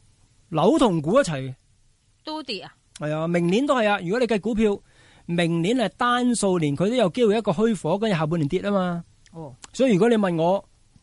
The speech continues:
Speaker 1: 我自己嗰層細價樓都求其賣咗佢啦。
Speaker 2: 你有細價樓嘅咩？
Speaker 1: 我第一，我以前買嗰層樓一百一十二萬咋，使唔使價樓啊？
Speaker 2: 喺邊度啊？
Speaker 1: 喺柯士甸道。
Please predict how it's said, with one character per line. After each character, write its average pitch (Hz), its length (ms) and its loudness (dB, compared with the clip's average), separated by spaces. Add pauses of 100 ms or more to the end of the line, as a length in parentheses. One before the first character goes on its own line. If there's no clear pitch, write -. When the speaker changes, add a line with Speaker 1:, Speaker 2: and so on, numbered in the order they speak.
Speaker 1:
我 139 280 -2
自 165 120 -4
己 156 100 0
嗰 208 300 -2
層 143 240 -4
細 165 200 -4
價 160 160 -4
樓 165 300 -4 (640)
都 240 120 0
求 135 260 -4
其 139 120 0
賣 143 300 -2
咗 165 140 0
佢 147 260 -2
啦。 120 140 -6 (300)
Speaker 2:
你 190 120 -4
有 190 120 -4
細 180 160 -8
價 160 180 -10
樓 151 180 -10
嘅 175 80 -8
咩？ 185 180 -8 (140)
Speaker 1:
我 180 120 0
第 175 140 2
一， 240 100 2 (160)
我 185 120 2
以 196 140 2
前 151 180 0
買 156 200 0
嗰 226 100 2
層 151 160 -2
樓 151 120 0
一 240 100 2
百 180 160 -2
一 202 100 0
十 170 140 -2
二 156 240 -2
萬 151 240 2
咋， 147 300 0
使 170 100 0
唔 165 60 0
使 165 80 0
價 170 160 2
樓 156 80 0 (100)
啊？ - 20 4
Speaker 2:
喺 - 20 0
邊 - 40 0
度 147 200 -10
啊？ - 180 -20 (120)
Speaker 1:
喺 - 280 -4
柯 233 120 2
士 180 120 0
甸 214 160 0
道。 156 200 -2